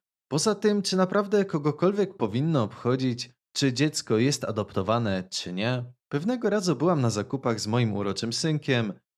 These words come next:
który miał wówczas około cztery, pięć miesięcy. Nagle pewna kobieta o wyglądzie typowej Grażyny podeszła do nas, aby skomentować,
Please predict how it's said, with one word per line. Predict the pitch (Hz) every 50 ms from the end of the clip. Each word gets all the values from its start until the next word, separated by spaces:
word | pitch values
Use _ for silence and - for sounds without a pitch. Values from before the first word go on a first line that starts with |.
| _ _ -
który | 247 214 180
miał | 139 120 117 117 110
wówczas | 104 139 147 147 - - 135 127 120 113
około | 95 107 - - 113 110 107 107
cztery, | - - - - 120 127 127 120 107 101 92
pięć | - - 101 98 92 - -
miesięcy. | 101 90 - - 90 92 90 - - - 90 87 87 - _ _ _ _ _ -
Nagle | 120 139 202 214 220 233 190
pewna | - - 226 220 226 208 185
kobieta | 190 - - 107 143 180 190 - 180 156 147 139 - -
o | 143 135
wyglądzie | 139 151 139 139 156 165 175 165 160 160 147
typowej | 127 - - 131 123 123 123 156 170 165 175 185 147 131
Grażyny | 110 110 98 101 98 90 95 113 127 135 131 123 117 104 92 - _ _ _ _
podeszła | - - - 123 139 147 - - 143 135
do | 135 135
nas, | 131 131 123 123 120 123 - - _ _ _ _ - -
aby | 196 196 180 165
skomentować, | 143 - - - 110 98 98 101 101 - 139 131 123 120 117 113 113 - -